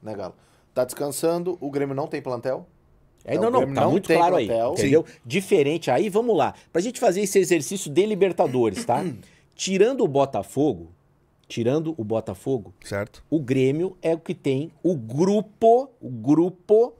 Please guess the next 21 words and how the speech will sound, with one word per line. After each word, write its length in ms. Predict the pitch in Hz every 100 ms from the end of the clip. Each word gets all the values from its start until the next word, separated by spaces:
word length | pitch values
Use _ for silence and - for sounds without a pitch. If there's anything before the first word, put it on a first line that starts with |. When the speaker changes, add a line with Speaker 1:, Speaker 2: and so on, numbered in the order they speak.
| - _ _ -
Speaker 2:
mais 480 | 139 139 135 147
deficitário. 760 | 147 180 196 - 240 - 131 98
O 20 |
grupo. 520 | 104 180 - - 90 - _ _
Tô 60 | 104
Speaker 3:
Tá. 40 |
Speaker 2:
falando 260 | 110 156 226
grupo. 340 | 190 135 - 87
Speaker 3:
Uhum. 320 | 139 151 240 -
Speaker 2:
Os 280 | 131 120 95
onze, 420 | 156 214 135 110 113
ah, 200 | 170 147
com 180 | - 131
os 160 | 98
onze, 280 | 143 190 135 110 123 120 113
é, 80 | 101
faz 260 | 135 151
um 80 | 139
time 200 | 135 120
forte? 320 | - 165 180 - _
Faz. 640 | - - 107 117 - -